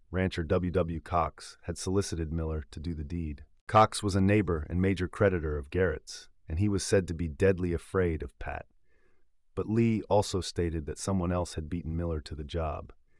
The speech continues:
Garrett's murderer, Lee claimed, was Brazel's friend, Print Rode, a known enemy of Garrett's. Brazel took the blame, though, as Rode had a family.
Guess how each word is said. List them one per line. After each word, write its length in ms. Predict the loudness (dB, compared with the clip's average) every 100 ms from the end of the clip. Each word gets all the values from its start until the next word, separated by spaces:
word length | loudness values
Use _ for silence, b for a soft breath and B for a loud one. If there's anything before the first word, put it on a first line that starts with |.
| _ _ _ _ _
Garrett's 360 | 8 10 10 6
murderer, 540 | 4 4 4 0 -2 -4
Lee 220 | -2 -2
claimed, 440 | -2 -4 -2 -4 -6
was 140 | -8 -2
Brazel's 460 | 4 4 4 -2
friend, 440 | -2 -2 0 -2 -6 -12
Print 220 | -2 -2 0
Rode, 420 | 0 0 0 -6 -12 -4
a 60 |
known 280 | 0 0 0
enemy 320 | 0 0 -2
of 140 | -4 -4
Garrett's. 560 | -2 -2 -6 -14 -20 -20 -20 _ -20 -20 -20 _ 8
Brazel 360 | 8 10 6
took 180 | 2 -2
the 80 | -2
blame, 360 | 0 2 2 0
though, 340 | -2 -4 -8 -10
as 160 | -6
Rode 340 | 2 4 4 2
had 160 | -2
a 60 | -4
family. 560 | -4 -4 -4 -4 -8